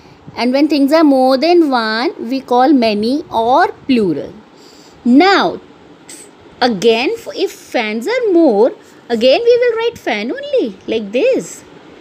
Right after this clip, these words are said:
No. If one, we write fan.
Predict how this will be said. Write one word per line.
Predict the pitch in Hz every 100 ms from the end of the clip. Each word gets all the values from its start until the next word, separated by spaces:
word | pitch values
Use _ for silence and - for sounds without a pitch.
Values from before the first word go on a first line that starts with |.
| - - - - -
No. | 311 370 453 453 370 285 - - - - -
If | 311 -
one, | 220 185 208 202 226 494 - -
we | 233 233
write | 214 196 185
fan. | - 190 165 160 208 403